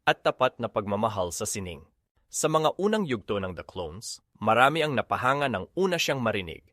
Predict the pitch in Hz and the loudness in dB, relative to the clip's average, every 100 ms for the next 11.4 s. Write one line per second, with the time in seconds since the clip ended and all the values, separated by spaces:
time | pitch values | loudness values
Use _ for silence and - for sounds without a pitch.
0 | _ _ _ _ _ 147 147 180 165 143 | _ _ _ _ _ -4 -2 -2 -2 0
1 | 123 110 98 85 113 123 - 92 85 113 | -2 -2 -6 -6 -2 -2 -2 -8 0 4
2 | 120 - 95 87 - - _ _ _ _ | 4 2 -4 -6 -8 -18 _ _ _ _
3 | - 139 165 151 135 117 180 185 - 107 | -4 -4 -2 -2 -2 -2 -2 -4 -4 -6
4 | 98 95 98 135 - - - - _ _ | -6 -6 0 2 0 -6 -12 -16 _ _
5 | _ - 127 - 185 180 170 127 135 123 | _ -6 -4 -2 0 0 0 2 4 2
6 | - 95 131 - 139 135 135 - 107 95 | -2 -4 -2 -2 -2 -2 -2 -4 -4 -4
7 | 90 107 117 107 95 120 - - 120 143 | 0 0 2 0 -2 -4 -6 0 2 0
8 | _ _ _ _ 120 139 165 - 104 98 | _ _ _ _ -2 0 0 2 2 4
9 | 110 117 120 - - - 101 95 90 80 | 4 4 2 -2 -6 -6 -6 -6 -8 -10
10 | 82 _ - 98 - 120 117 131 - - | -10 _ -8 -8 -2 -2 -2 -4 -4 -6
11 | 87 - - - | -4 -6 -10 -20